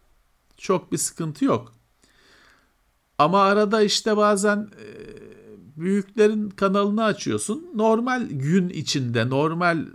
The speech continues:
yayın saati içinde bazen hani, e, of of dedirten bazı şeyler oluyor.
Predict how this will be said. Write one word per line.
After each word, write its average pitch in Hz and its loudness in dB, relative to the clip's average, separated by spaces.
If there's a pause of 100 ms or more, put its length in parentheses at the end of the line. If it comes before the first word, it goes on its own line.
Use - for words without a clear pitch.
(120)
yayın 139 0
saati 127 2
içinde 135 0
bazen 196 4
hani, 185 0
e, 185 -4 (2000)
of 170 -2
of 180 -6
dedirten 180 -2
bazı 175 0
şeyler 190 0
oluyor. 143 0